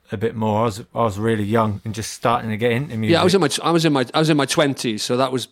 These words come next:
Speaker 2: that was, yeah, that was, that
Speaker 1: Oh,
Speaker 2: was
Speaker 1: that
Speaker 2: great.
Speaker 1: would've been
Speaker 2: Uh,
Speaker 1: good.
Speaker 2: was, that was good. Yeah, it was good. It was good. And Catatonia and all that. Yeah, there was some,
Speaker 1: Oh, they were
Speaker 2: yeah, there were
Speaker 1: great.
Speaker 2: great stuff, great stuff around at the
Speaker 1: Was you
Speaker 2: time.
Speaker 1: quite aware at the time of Britpop? Do you remember thinking, "Fucking hell, there's shitloads of bands at the moment"?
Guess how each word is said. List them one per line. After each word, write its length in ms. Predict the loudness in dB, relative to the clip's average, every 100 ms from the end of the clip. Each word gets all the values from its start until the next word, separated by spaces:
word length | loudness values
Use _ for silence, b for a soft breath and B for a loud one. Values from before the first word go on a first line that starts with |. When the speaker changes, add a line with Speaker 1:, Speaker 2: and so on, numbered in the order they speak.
| -16
Speaker 2:
that 420 | -18 -4 -2 -2
was, 280 | -4 -4 -2
yeah, 200 | -2 0
that 200 | -2 -4
was, 140 | -8
that 180 | -6 -4
Speaker 1:
Oh, 40 | -2
Speaker 2:
was 100 | 0
Speaker 1:
that 100 | 0
Speaker 2:
great. 200 | 0 -2
Speaker 1:
would've 160 | -4
been 80 | -2
Speaker 2:
Uh, 20 |
Speaker 1:
good. 80 | 0
Speaker 2:
was, 100 | 0
that 140 | -4 -6
was 240 | -6 -6
good. 160 | -6 0
Yeah, 160 | 2
it 80 | 2
was 220 | 2 2
good. 260 | -2 -6 -4
It 60 |
was 260 | -2 -2 -2
good. 160 | -4 -6
And 80 |
Catatonia 1000 | -6 -6 -6 -4 -2 -2 -2 -2 0 -2
and 80 | -2
all 120 | -2
that. 100 | -2
Yeah, 80 | 0
there 120 | 2
was 120 | 2
some, 400 | 0 -4 -8 -14 -14
Speaker 1:
Oh, 60 | -12
they 80 | -6
were 200 | -4 -2
Speaker 2:
yeah, 180 | -2 0
there 100 | -2
were 60 |
Speaker 1:
great. 40 | -2
Speaker 2:
great 320 | 2 2 0
stuff, 280 | -4 -8 -6 -10 -14 B B B B
great 220 | -4 -4
stuff 240 | -6 -10
around 180 | -10 -12
at 60 | -12
the 40 |
Speaker 1:
Was 140 | -6 0
you 100 | 0
Speaker 2:
time. 60 | 4
Speaker 1:
quite 160 | 4
aware 280 | 6 6 6
at 100 | 4
the 80 | 0
time 300 | 2 2 4
of 120 | 2
Britpop? 440 | 0 -2 -2 -4 -2
Do 80 |
you 60 | 0
remember 280 | 0 0 0
thinking, 380 | 0 -2 -2 -10
"Fucking 640 | -10 -16 -14 -10 -2 -2
hell, 180 | -2 -4
there's 140 | -4
shitloads 680 | -6 -10 -10 -10 -6 -4 -2
of 100 | 0
bands 320 | 0 0 -2
at 80 | -4
the 60 | -4
moment"? 420 | -4 -4 -4 -8